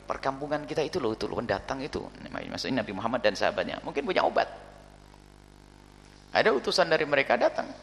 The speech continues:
Rupanya tidak datang ke Nabi, akan tapi datang kepada salah satu sahabat yang pertama kali ditemui. "Kepala sukuku sakit, apakah kalian ada yang bisa punya obat untuk mengobati?" Ada yang satu berkata, "Ya, saya bisa."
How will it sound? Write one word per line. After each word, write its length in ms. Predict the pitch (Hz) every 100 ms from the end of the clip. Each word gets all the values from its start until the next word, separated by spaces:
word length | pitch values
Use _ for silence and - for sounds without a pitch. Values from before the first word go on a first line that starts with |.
| - - - - - - -
Rupanya 240 | 117 110
tidak 320 | 104 135 104
datang 160 | 117 -
ke 80 | 143
Nabi, 320 | 127 117 -
akan 160 | - 117
tapi 160 | 127
datang 320 | 151 98 170
kepada 320 | 151 123 - - - - - -
salah 240 | - 113 117
satu 240 | 139 135
sahabat 400 | 120 113 - 151
yang 160 | - 110 104 - - - -
pertama 320 | - 151 180 -
kali 160 | 226 147
ditemui. 400 | 110 107 98 92 - - - - - - - - - - - - - -
"Kepala 320 | - 92 185
sukuku 240 | 185 196
sakit, 400 | 214 165 190 -
apakah 160 | - 147
kalian 320 | 151 151 160 104
ada 80 | 135
yang 160 | 143
bisa 160 | 135 135
punya 160 | 131
obat 240 | 123 151 -
untuk 80 | 117
mengobati?" 480 | 123 104 95 - -
Ada 240 | - 113 110
yang 40 |
satu 200 | 135 123
berkata, 240 | 107 -
"Ya, 160 | 127 147
saya 160 | 117 123
bisa." 160 | -